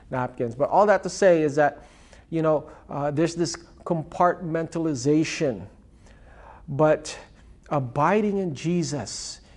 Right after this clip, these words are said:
it is a lifestyle of obedience, of this loving, "Because you love me, because you abide in me, Jesus, I am now gonna abide in you, and I, and I'm gonna do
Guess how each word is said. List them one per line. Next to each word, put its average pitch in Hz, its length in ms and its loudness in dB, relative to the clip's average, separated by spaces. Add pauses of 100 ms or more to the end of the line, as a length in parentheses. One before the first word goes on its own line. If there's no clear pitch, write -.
(160)
it 170 100 2
is 180 260 0
a 156 220 0
lifestyle 143 1300 -2 (360)
of 139 200 -2
obedience, 135 1000 -4 (200)
of 156 160 -4
this 147 260 -6
loving, 165 600 0
"Because 202 640 0
you 202 200 -2
love 180 400 2
me, 180 200 0
because 165 540 -4
you 208 100 2
abide 180 440 0
in 175 180 0
me, 160 140 -2
Jesus, 143 680 -6 (360)
I 156 100 -2
am 165 360 -2
now 190 220 0
gonna 180 220 0
abide 156 420 0
in 175 160 2
you, 170 260 2
and 165 140 0
I, 175 160 2 (380)
and 151 100 -4
I'm 180 120 0
gonna 170 200 -2
do 190 540 2